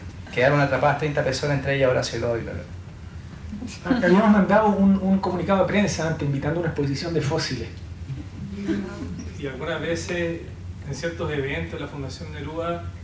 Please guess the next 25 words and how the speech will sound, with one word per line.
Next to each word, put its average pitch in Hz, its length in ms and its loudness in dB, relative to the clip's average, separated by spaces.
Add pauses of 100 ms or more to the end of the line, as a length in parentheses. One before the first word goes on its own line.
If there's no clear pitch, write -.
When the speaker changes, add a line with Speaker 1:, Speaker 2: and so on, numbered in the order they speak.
(160)
Speaker 3:
le 147 100 -6
poníamos 156 380 -4
a 151 80 -6
los 139 100 -8
viejos 156 380 -6
atrás 156 340 -4
el, 139 240 -8 (540)
la 262 160 4
calcomanía. 156 460 -4 (2000)
Y 127 60 -6
una 160 140 -2
vez 175 120 2
se 175 120 -4
la 165 100 -2
di 170 140 0
a 175 100 0
Bolaño 160 440 -2
y, 196 60 -2
y, 139 880 -6
y - 180 -10
me 139 60 -6
felicitó. 135 520 -8 (320)
Así 165 40 2
que, 269 680 2
bueno, 240 240 2